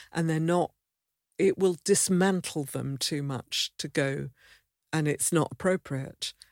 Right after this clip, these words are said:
Uh, it's not how they operate. So that is, and that's absolutely fair enough. That's completely valid. Generally, if people ask me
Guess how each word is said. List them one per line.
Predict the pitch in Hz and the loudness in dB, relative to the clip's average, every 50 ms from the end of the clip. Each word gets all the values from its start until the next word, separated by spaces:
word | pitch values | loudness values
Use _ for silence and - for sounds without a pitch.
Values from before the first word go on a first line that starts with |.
| _ _ _ _ _ - | _ _ _ _ _ -4
Uh, | 160 | -4
it's | 156 - 160 - | -2 0 0 0
not | 185 160 - - 147 | 2 0 0 0 -2
how | 170 165 156 | -2 -2 -2
they | 160 156 156 | 0 0 2
operate. | 160 175 - - - 156 135 135 127 - - - - - - _ _ _ _ _ _ _ _ _ _ _ _ | 0 0 -2 -4 -6 -4 -4 -4 -4 -6 -6 -8 -10 -10 -12 _ _ _ _ _ _ _ _ _ _ _ _
So | - - - 202 156 160 - - - _ _ - - - | -4 0 2 4 4 2 0 -4 -14 _ _ -10 -2 4
that | 196 196 - - - | 4 6 6 6 6
is, | 202 180 160 151 - - - - | 6 6 6 4 2 0 0 2
and | 196 190 | 4 4
that's | 202 208 - - - - _ | 4 4 2 0 -2 0 _
absolutely | 196 - - - - - - - 185 180 170 - - 170 | 2 2 2 2 0 0 0 2 2 2 2 2 0 -2
fair | - - - 170 156 151 | -2 -2 -4 -2 -2 -2
enough. | 151 151 151 147 139 123 - - | -4 -4 -4 -4 -4 -6 -8 -10
That's | - - - - | -8 -6 -6 -6
completely | - 175 - - - - 175 170 - - - 156 151 | -6 -6 -8 -8 -6 -2 -2 -2 -2 -2 -2 -4 -2
valid. | 147 147 143 156 147 139 139 139 135 - - - - - - - - - - - - - - _ - _ _ | -2 -2 -4 -4 -4 -4 -4 -4 -6 -8 -10 -12 -14 -14 -12 -10 -10 -10 -10 -10 -12 -14 -18 _ -20 _ _
Generally, | - - 262 254 262 269 277 277 262 240 214 170 147 135 135 131 147 170 202 - - - _ | 6 8 10 10 10 8 8 6 6 6 6 6 4 4 2 2 0 0 0 -2 -4 -2 _
if | - 208 - - - | 0 0 0 0 -2
people | 247 240 - - 220 208 - - | -2 -2 0 0 -2 -2 -2 -2
ask | - 190 208 214 214 214 202 - - - - - - - | -2 0 0 0 0 0 0 0 -2 -2 -4 -6 -6 -6
me | 147 143 127 127 127 135 165 190 196 | -4 -2 -2 -2 -2 -2 -4 -4 -6